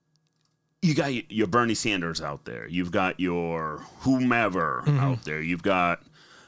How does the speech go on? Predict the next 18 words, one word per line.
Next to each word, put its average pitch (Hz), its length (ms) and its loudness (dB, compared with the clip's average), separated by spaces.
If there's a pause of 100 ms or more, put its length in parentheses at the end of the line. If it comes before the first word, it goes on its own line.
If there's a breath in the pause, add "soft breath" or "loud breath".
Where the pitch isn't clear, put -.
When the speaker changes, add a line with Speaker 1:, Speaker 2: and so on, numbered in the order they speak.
(140 loud breath)
Speaker 1:
these 104 140 2
police 127 500 0
leaders 104 560 2
that 101 160 0
come 110 200 0
up 101 200 0
with 95 200 2
"shoot 123 280 0
to 120 100 0
incapacitate." 101 1120 -4 (160)
And 90 260 -2
if - 240 -4
you 107 140 0
guys 120 240 2
don't 113 200 2
know 107 180 4
about 90 320 4
it, 92 100 -2